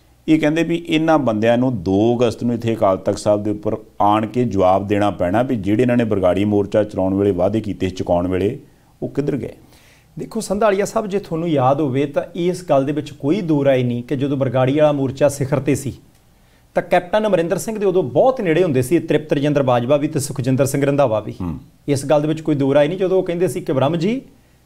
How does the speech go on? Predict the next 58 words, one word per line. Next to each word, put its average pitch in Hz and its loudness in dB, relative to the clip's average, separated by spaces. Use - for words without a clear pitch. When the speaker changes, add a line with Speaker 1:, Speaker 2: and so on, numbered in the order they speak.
Speaker 2:
ਮੈਂ 127 4
ਹੀ 170 2
ਤੁਹਾਨੂੰ 196 2
ਮਿਲਾਇਆ 175 6
ਸੀ 165 2
ਨਾ 226 -2
ਕੈਪਟਨ 202 2
ਸਾਹਿਬ 180 4
ਦੇ 190 0
ਨਾਲ, 135 0
Speaker 1:
ਆਹ। 110 0
Speaker 2:
ਅੱਜ 139 2
ਕਿਹੜੀ 180 0
ਗੱਲ 143 2
ਹੈ? 127 -4
ਇੰਨਾ 240 4
ਨੇੜੇ 285 4
ਹੁੰਦੇ 190 2
ਸੀ 208 -2
ਕਿ 277 4
ਬਰਗਾੜੀ 170 4
ਵਾਲਾ 247 4
ਮੋਰਚਾ 190 2
ਕਾਂਗਰਸ 202 0
ਪਾਰਟੀ 170 0
ਦੀ 202 -4
ਸਰਕਾਰ 160 0
ਦੇ 196 -2
ਲਈ 220 2
ਚੁਣੌਤੀ 208 2
ਬਣ 233 4
ਗਿਆ 165 4
ਸੀ। 117 -8
ਇਹੀ 180 2
ਜਾ 190 2
ਕੇ 190 -2
ਮੀਟਿੰਗਾਂ, 165 -2
ਕਦੇ 165 0
ਗੱਡੀ 147 0
'ਚ 165 -2
ਬਹਿ 165 2
ਕੇ, 180 -4
ਕਦੇ 156 -2
ਬੰਦ 135 0
ਕਮਰੇ 160 0
'ਚ 160 -6
ਬਹਿ 151 2
ਕੇ, 175 -2
ਕਦੇ 147 2
ਸੰਗਤ 143 0
ਦੇ 156 -2
ਵਿੱਚ 156 -2
ਬਹਿ 147 4
ਕੇ 180 -2
ਕਿ 160 -4
ਕੋਈ 147 0
ਨਹੀਂ 147 -2
ਜੀ, 175 -2